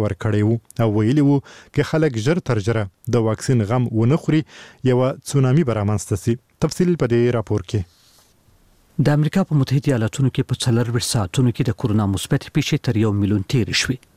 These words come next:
Speaker 2: چارواکي خبرداری ورکوي چې د کورونا د اومیکرون بڼې د اوج وخت لا نه دی راغلی، را روان دی. د جان هاپکینز پوهنتون د شمیرو له مخې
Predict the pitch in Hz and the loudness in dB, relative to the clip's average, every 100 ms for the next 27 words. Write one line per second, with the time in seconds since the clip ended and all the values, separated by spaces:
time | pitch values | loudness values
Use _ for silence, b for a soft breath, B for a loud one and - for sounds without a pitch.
0 | B B B B B B 160 139 147 - | B B B B B B 0 2 0 -2
1 | 139 123 120 120 127 123 - 120 107 110 | -2 -2 0 0 0 0 0 0 0 -2
2 | 98 - 107 110 117 107 98 101 92 131 | -2 0 2 2 2 2 2 2 0 0
3 | 101 95 123 131 117 123 139 - 107 - | 0 2 0 0 0 0 0 0 -2 -2
4 | 123 98 107 143 143 131 - 123 117 - | 0 2 2 2 0 -2 0 0 0 -6
5 | b b 131 127 127 113 92 - - _ | b b 0 0 0 0 -2 -6 -12 _
6 | _ B B B - 117 117 104 - 135 | _ B B B -2 0 0 0 -2 -4
7 | - 123 - 123 110 123 110 107 - 104 | -2 -4 0 -2 0 0 0 -2 -2 0
8 | 113 120 123 - | 2 2 0 -2